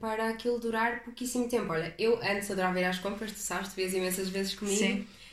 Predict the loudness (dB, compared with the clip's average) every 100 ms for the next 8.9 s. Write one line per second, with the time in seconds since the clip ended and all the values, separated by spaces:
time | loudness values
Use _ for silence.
0 | -6 0 4 6 6 4 4 2 0 -6
1 | -4 0 0 0 -2 0 0 0 -6 -6
2 | -4 -4 -4 -2 -2 0 -2 -2 -12 -20
3 | -4 0 2 2 2 2 0 0 2 2
4 | 2 0 -4 -4 -2 0 0 0 -2 -4
5 | -14 -20 -4 0 0 0 -2 -2 0 2
6 | 2 2 4 4 2 0 0 0 -2 -6
7 | -6 -4 -4 -4 -8 -6 0 2 2 0
8 | 2 0 2 2 0 -2 -4 -2 -2